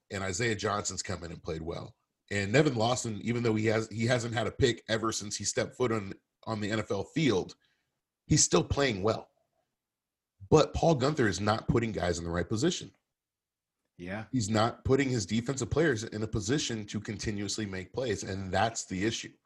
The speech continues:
Speaker 1: The Raiders went into a prevent defense that last two minutes of the game. So, yeah, we could talk about Jonathan Abram blowing coverage in quarters, but let's talk about the seventy-yard drive that they allowed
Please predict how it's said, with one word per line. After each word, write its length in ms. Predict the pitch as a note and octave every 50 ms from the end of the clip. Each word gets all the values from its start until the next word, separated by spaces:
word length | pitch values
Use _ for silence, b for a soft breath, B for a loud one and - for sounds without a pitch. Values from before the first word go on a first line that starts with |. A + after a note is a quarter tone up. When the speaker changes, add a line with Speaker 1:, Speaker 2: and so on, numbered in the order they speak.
| _ _ _ _ _ _ _ _ _ _ _ _ -
Speaker 1:
The 80 | A#2+
Raiders 320 | A#2+ D3+ F#3 G3 F3+ A#2+ A#2+
went 160 | A#2+ C3 B2
into 240 | A#2+ A#2+ - A2+ G2+
a 60 | F2+
prevent 560 | E2+ - - - D3+ D3 B2 B2 G#2 - -
defense 640 | - A2 B2+ B2 F#2+ F2 E2 - - - - - - _ _ _ _ _ _ _ _ _ _ -
that 200 | A2 G#2 F#2 -
last 320 | A2 A2 A2 G2+ - -
two 120 | - B2+ A#2
minutes 360 | G#2+ G#2 F2+ - - - -
of 140 | - G2 F2+
the 60 | F#2+
game. 320 | F2 - G#2 F#2 D#2 - - _ _ _ _ _ _ _ _ _ _ _ _ _ _ _ _ _ _ _ _ _ _ _ _ _ _ _ _ _
So, 140 | - - F3+
yeah, 200 | E3+ F3 F3 D3
we 120 | B2+ D4+
could 140 | C#4+ A#3 D#3+
talk 280 | - - B2+ D#3+ - -
about 240 | A2+ A2 F#2+ E2
Jonathan 380 | E2+ G2 G#2 A2 G#2 - F#2+ F#2+
Abram 260 | G2 A2 A2 G2+ G2
blowing 320 | F2+ F#2 G2+ A#2 A2+ F#2 -
coverage 680 | - G#2+ A2 A2 G#2 G2 F#2+ G2 G#2+ - - - - _ _ _ _ -
in 120 | G#2+ F#2+
quarters, 560 | - - A2 A#2+ C3 G2+ F#2+ - - - - _ _ _ _ _ _ _ _ _ _ _ _ _ _ -
but 100 | C3+ C3+
let's 300 | C#3+ F3 G3+ - - -
talk 300 | - - C#3+ C3 - -
about 220 | C3 B2+ A#2 -
the 80 | G#2 -
seventy-yard 760 | - - - D3 D3 D3 D3+ D3 C#3 B2 B2+ A#2+ A2+ G2 E2+
drive 340 | - G#2 A2+ B2+ C3+ B2+ G#2+
that 140 | F#2+ F2
they 120 | - G#2 G2+
allowed 500 | F#2+ F#2+ F#2+ A2 B2 G#2+ - - -